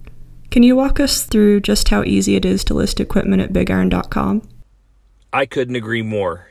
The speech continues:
Speaker 2: Summer is a great time to sell equipment, particularly those items that can be used during fall harvest. This week, we began listing equipment for the month of August and are working on building two harvest focus auctions for the last two sales in August.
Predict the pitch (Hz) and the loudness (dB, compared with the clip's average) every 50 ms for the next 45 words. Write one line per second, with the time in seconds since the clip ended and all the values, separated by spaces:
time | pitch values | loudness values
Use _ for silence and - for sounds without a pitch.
0 | _ _ - - - 151 156 160 147 127 113 107 101 - 98 107 113 123 131 - | _ _ -14 -8 -8 -6 -4 -2 -2 -2 -2 -4 -8 -8 -6 -4 -4 -4 -4 -8
1 | - 120 113 113 110 107 101 - - - 107 101 101 92 - - 101 - 95 92 | -12 -12 -8 -8 -8 -8 -10 -10 -6 -4 -4 -4 -4 -6 -6 -8 -8 -8 -8 -14
2 | - - 95 90 - - 170 143 - - 123 117 113 107 110 107 101 101 101 101 | -14 -14 -18 -16 -8 -8 -8 -8 -6 -8 -6 -6 -6 -6 -6 -6 -6 -6 -6 -4
3 | 98 104 95 101 101 92 95 92 - 101 98 - - - 101 98 98 95 95 98 | -4 -6 -6 -6 -6 -8 -10 -12 -8 -8 -8 -8 -8 -12 -12 -12 -10 -10 -10 -10
4 | 98 92 87 - 98 95 95 92 90 - 95 95 90 87 95 107 104 104 92 87 | -10 -10 -10 -8 -8 -8 -8 -10 -12 -10 -8 -8 -8 -8 -6 -6 -6 -4 -4 -6
5 | 80 - - - - - _ _ _ _ _ _ _ _ _ _ _ _ _ _ | -8 -10 -14 -18 -20 -20 _ _ _ _ _ _ _ _ _ _ _ _ _ _
6 | _ _ _ - 107 156 165 - - 131 120 107 - 117 110 104 104 95 107 107 | _ _ _ -4 -2 -2 -2 -2 -4 -6 -6 -6 -6 -8 -8 -8 -8 -6 -4 -4
7 | 104 104 104 107 104 - - 107 98 95 - - 110 - 104 104 98 - 98 98 | -4 -2 -4 -4 -6 -6 -8 -10 -10 -8 -6 -8 -6 -6 -6 -10 -10 -10 -10 -8
8 | 95 101 98 101 - 92 90 90 92 95 95 95 92 - - 95 92 92 92 - | -8 -8 -8 -8 -10 -8 -4 -4 -4 -4 -6 -8 -10 -10 -10 -10 -10 -10 -12 -12
9 | _ - 101 101 104 117 120 107 - 113 110 104 95 98 101 104 101 98 98 95 | _ -6 -6 -4 -2 -4 -4 -6 -6 -8 -6 -6 -6 -6 -4 -6 -4 -4 -6 -8
10 | 92 - - 139 131 123 113 120 113 104 107 104 - - - - 104 104 95 - | -10 -8 -6 -6 -6 -4 -2 -4 -4 -4 -4 -8 -10 -10 -6 -4 -4 -4 -4 -8
11 | - - 92 90 92 - - - 92 87 - - 98 98 92 92 98 98 95 90 | -10 -10 -8 -8 -10 -12 -12 -16 -14 -16 -14 -12 -10 -8 -8 -6 -6 -6 -8 -10
12 | - - - 101 98 - - - 101 95 92 87 90 90 95 98 98 92 90 85 | -12 -14 -14 -14 -12 -12 -8 -8 -6 -6 -6 -8 -8 -8 -8 -8 -8 -8 -8 -10
13 | 85 - - - | -12 -12 -18 -20